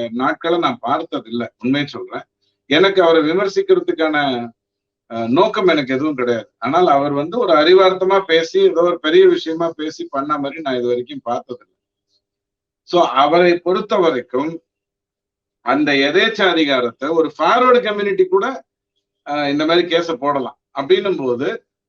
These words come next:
அஹ், பின்தங்கிய வ-, வகுப்பில் இருக்கிற அல்லது பட்டியல் இனத்தை சார்ந்தவர்கள் ஏதோ ஒரு கேஸை எடுத்துட்டு அவர் மேல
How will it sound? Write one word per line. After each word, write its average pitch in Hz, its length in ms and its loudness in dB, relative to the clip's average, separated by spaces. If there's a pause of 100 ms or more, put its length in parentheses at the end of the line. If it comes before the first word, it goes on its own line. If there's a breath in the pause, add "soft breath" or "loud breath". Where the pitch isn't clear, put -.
(100)
அஹ், 143 1000 2
பின்தங்கிய 170 540 0 (380)
வ-, 123 320 -2
வகுப்பில் 127 500 -4
இருக்கிற 123 300 -4 (100)
அல்லது 160 320 0
பட்டியல் 151 340 -2
இனத்தை 135 340 -2
சார்ந்தவர்கள் 131 760 -2 (440)
ஏதோ 160 200 4
ஒரு 196 160 4
கேஸை 170 340 2
எடுத்துட்டு 143 400 -2
அவர் 147 180 2
மேல 143 200 0